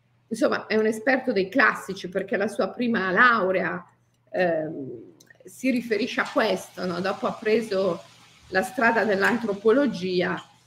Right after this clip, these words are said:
ma è sempre stato fortemente legato ai classici, e quindi insieme abbiamo rivisto Pitagora, abbiamo rivisto, eh, le tradizioni dei misteri eleusini, que-, quel poco che ormai oggi noi conosciamo,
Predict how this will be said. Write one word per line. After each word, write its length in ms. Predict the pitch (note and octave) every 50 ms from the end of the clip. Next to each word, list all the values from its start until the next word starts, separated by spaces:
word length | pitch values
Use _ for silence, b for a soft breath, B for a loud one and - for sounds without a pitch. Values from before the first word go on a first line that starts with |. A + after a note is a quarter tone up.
| _ _ _ _ _ _ _ -
ma 540 | F#3+ A3+ A#3+ A#3+ G#3 G3 F#3+ F#3 F#3 - -
è 80 | G#3+
sempre 360 | A3 - A#3 B3 A#3 G#3+ G#3+
stato 360 | A3 - - G#3+ A#3 - A#3 A3+
fortemente 880 | - G3+ F#3+ G3 - G3 F3 F#3+ F#3 F#3+ G3+ G#3 G3+ - - F#3 F3+
legato 500 | F3+ F3+ F3 F3+ F#3+ F#3+ F#3 F3+ - -
ai 100 | E3+ E3+
classici, 600 | - F#3 - C3+ E3+ - - - F3+ F3 - G#3
e 80 | G3 -
quindi 300 | - E4+ D4+ A3+ B3+ C4+
insieme 540 | C#4 B3+ - - - B3+ A3+ A#3+ B3+ B3 G#3
abbiamo 640 | G3 - G#3 G3+ G3 F#3+ G3 F#3 F3 F3 F3 - b b b b b b b b b - -
rivisto 680 | F#3 G#3 C#4+ D4+ C#4+ A#3 C4+ - - - - - A#3+ A#3+
Pitagora, 1200 | - A#3 A3+ - - E3+ F3 F3 F3+ F3+ F3+ F#3+ G#3 G#3+ G#3 F#3+ G3+ G#3 G3+ G#3 - - - - -
abbiamo 480 | - A3+ F#3+ D4 C#4+ A#3+ C4+ C4 B3
rivisto, 1080 | C4+ C4 C4+ A#3 A#3+ C4 B3+ C4 B3+ - - - - A3+ A3+ A3+ A3+ G#3 F#3 - - _ _ _ _ _ _ _ _
eh, 180 | - F3+ F3+ G3+
le 160 | A#3 C#4 B3+
tradizioni 680 | B3+ G#3 G3 A#3+ A#3+ - - - - C4 A#3 B3 B3
dei 140 | G#3+ G#3 G3+
misteri 440 | A#3 A#3 A3+ - - B3+ B3 B3+ A#3
eleusini, 680 | G#3 G3+ G3 G3 G#3+ G3+ G#3+ B3 B3 A#3+ F#3+ - - - _ _ _ _ - - _ _
que-, 160 | - G#3 F#3+ -
quel 220 | - B3 A3+ A#3
poco 440 | - - - G#3+ - - - D4+ -
che 160 | - - G3+
ormai 340 | G3+ G#3 G#3+ G3 F#3+ G3+ G3+
oggi 280 | G#3 A3 A3 F#3 F#3+
noi 220 | F3+ F#3+ G3 G3 G3
conosciamo, 960 | - F#3 F#3 F3+ F3+ - - - G3 G3 F#3 F#3+ F3+ F#3 F3 G3 G3 G3